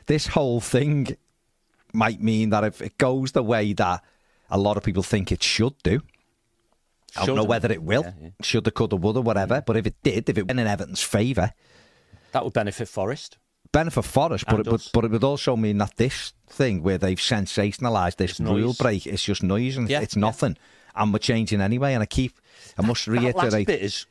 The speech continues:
Speaker 2: crazy.
Speaker 1: And I, I have to reiterate again, by the new rules, which is more like a uefa model in August, Everton wouldn't have breached in either year. So there's no competitive advantage. Everton are building a football stadium,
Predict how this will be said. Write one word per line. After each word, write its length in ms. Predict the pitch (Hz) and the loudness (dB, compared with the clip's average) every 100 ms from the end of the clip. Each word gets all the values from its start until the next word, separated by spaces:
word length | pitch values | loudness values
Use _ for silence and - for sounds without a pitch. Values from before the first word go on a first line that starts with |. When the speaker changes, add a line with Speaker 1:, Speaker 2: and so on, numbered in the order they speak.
| - | -10
Speaker 2:
crazy. 520 | - 131 147 143 - _ _ _ _ - | -6 -6 -6 -10 -12 _ _ _ _ -4
Speaker 1:
And 200 | 110 120 | -2 0
I, 420 | 110 120 110 113 110 | 0 0 0 0 2
I 40 | |
have 180 | 127 - | 0 0
to 80 | 120 | 0
reiterate 640 | 98 107 117 - 107 101 | 2 2 2 2 2 2
again, 420 | 92 110 123 104 76 - _ _ _ _ - | 2 2 2 0 -4 -10 _ _ _ _ -2
by 240 | 110 120 | 2 2
the 140 | 117 101 | 2 2
new 320 | 98 131 175 | 2 2 0
rules, 440 | 95 87 123 147 | 0 2 0 0
which 160 | 104 - | -2 0
is 140 | 92 | 0
more 160 | 101 104 | 2 2
like 160 | 92 | 2
a 60 | 92 | 0
uefa 480 | 80 87 95 127 117 | 0 2 0 0 0
model 360 | 85 80 92 - _ | 0 0 -2 -4 _
in 160 | - 90 | -2 0
August, 380 | 80 85 104 - | 0 0 -2 -2
Everton 460 | - 110 117 107 95 | 0 0 0 -2 0
wouldn't 300 | 85 92 107 | 2 2 2
have 140 | 104 - | 0 0
breached 320 | 98 95 - | 0 0 0
in 100 | 92 | 0
either 200 | 98 110 | 0 0
year. 300 | 110 117 101 - _ _ _ _ _ _ - | 0 -2 -4 -10 _ _ _ _ _ _ -4
So 100 | 107 | -2
there's 200 | 101 104 | 0 0
no 260 | 110 123 | 0 0
competitive 840 | - 117 104 117 107 - - 98 92 | -4 -6 -4 -4 -6 -8 -8 -6 -6
advantage. 560 | - 98 92 - 90 - | -4 -4 -4 -8 -6 -2
Everton 300 | 110 110 95 | 0 -2 -4
are 40 | |
building 380 | - 98 92 87 | 0 0 -2 -6
a 40 | 85 | -6
football 440 | - - 95 85 | -8 -6 -4 -4
stadium, 640 | - - 98 92 98 101 | -4 -4 -4 -2 -2 -4